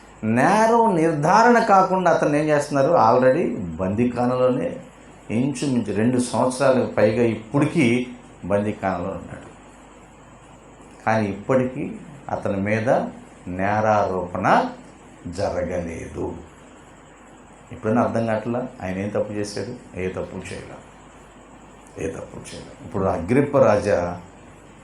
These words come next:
ఇరవై ఏడవ, ఇరవై ఆరవ అధ్యాయంలో ఆయన విచారణ చేయబోతున్నాడు.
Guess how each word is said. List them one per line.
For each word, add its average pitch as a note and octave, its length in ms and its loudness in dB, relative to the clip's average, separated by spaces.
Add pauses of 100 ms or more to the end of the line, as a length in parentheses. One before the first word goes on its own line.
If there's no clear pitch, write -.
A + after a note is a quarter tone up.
(160)
ఇరవై G#2 640 0
ఏడవ, C3 720 4 (340)
ఇరవై G#2+ 280 2
ఆరవ A#2+ 360 4
అధ్యాయంలో F#2+ 800 0
ఆయన G2 220 -2
విచారణ G#2+ 480 -2
చేయబోతున్నాడు. E2+ 720 -8